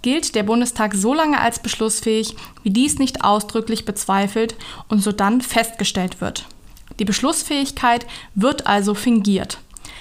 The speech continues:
Das ist nach herrschender Meinung kein Verstoß gegen den Grundsatz der repräsentativen Demokratie.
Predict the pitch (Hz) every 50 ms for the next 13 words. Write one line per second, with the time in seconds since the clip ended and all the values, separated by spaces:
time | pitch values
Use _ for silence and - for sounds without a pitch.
0 | - - - - - - 226 247 262 - 370 359 - 269 240 - - 220 214 226
1 | - - 233 226 220 214 214 214 214 214 208 - - 233 240 294 311 - 294 277
2 | - 247 233 233 247 - - 220 208 208 208 208 202 196 202 214 254 269 269 -
3 | 240 247 247 - - - - - - - - 196 190 214 269 285 277 - 269 247
4 | 240 240 226 254 240 - - 208 202 196 208 214 214 196 202 196 196 202 196 -
5 | - 240 247 - 202 180 -